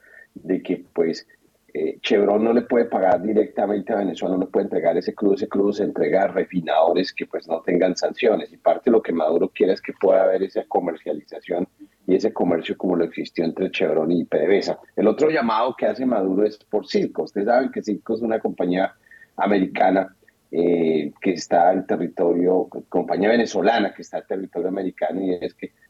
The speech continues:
pues, vuelva bajo control de Venezuela. Ya fue tomada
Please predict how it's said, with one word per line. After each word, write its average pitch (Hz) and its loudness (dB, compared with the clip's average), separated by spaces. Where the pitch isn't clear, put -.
pues, 85 -2
vuelva 104 2
bajo 95 0
control 82 -8
de 95 -4
Venezuela. 87 -2
Ya 87 0
fue 104 -4
tomada 95 0